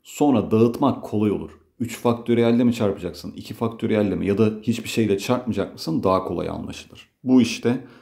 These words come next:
farklı nesneleri özdeş kutulara dağıtmaktır.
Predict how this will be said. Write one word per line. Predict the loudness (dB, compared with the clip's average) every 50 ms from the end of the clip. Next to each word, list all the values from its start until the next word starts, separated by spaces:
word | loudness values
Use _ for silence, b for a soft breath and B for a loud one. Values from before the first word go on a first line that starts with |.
| B B B B _
farklı | -8 -2 0 0 0 0 2 2 4
nesneleri | 4 4 4 2 2 2 4 6 6 6 4 2 B B B B B B _ -4
özdeş | -2 -2 -2 0 0 -2 -2 -2 -6
kutulara | -12 -14 -12 -8 -2 0 0 2 2
dağıtmaktır. | 4 2 2 2 0 -4 -4 -4 -6 -8 -14 -20 -20 -20 _